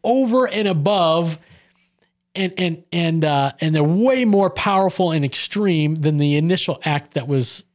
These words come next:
uh, perpetrated against you. And so there's that, uh, that, that principle of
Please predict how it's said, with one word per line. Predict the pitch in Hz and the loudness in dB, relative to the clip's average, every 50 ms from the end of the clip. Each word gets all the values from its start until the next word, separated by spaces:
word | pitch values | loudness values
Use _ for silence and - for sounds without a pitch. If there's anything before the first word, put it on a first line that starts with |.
| _ - | _ -12
uh, | - | -10
perpetrated | - - 175 165 - 139 - - 151 135 127 127 117 | -4 -2 -2 0 0 -2 -2 0 -2 0 0 -2 -2
against | 117 113 127 117 107 - - - | -2 -2 -2 -4 -4 -6 -6 -4
you. | 123 120 117 104 95 95 - _ _ - - - - - - _ - | -2 0 0 0 -2 -6 -10 _ _ -20 -20 -20 -20 -20 -20 _ -8
And | - 143 139 139 127 | -4 -2 -2 -2 -2
so | - 160 147 143 143 | -2 -2 0 0 0
there's | 135 151 147 139 127 - | 2 2 2 0 0 -2
that, | - 139 131 127 127 - - | 0 0 0 0 -2 -4 -4
uh, | 139 131 123 123 120 | -2 -2 0 0 -2
that, | 117 123 127 - - 135 | -2 -4 -4 -6 -8 -10
that | 135 120 - | -10 -10 -6
principle | - - 165 156 - 147 - 147 135 117 | -4 -4 -2 -2 -2 -4 -2 -2 -2 -2
of | 107 - - | -2 -6 -10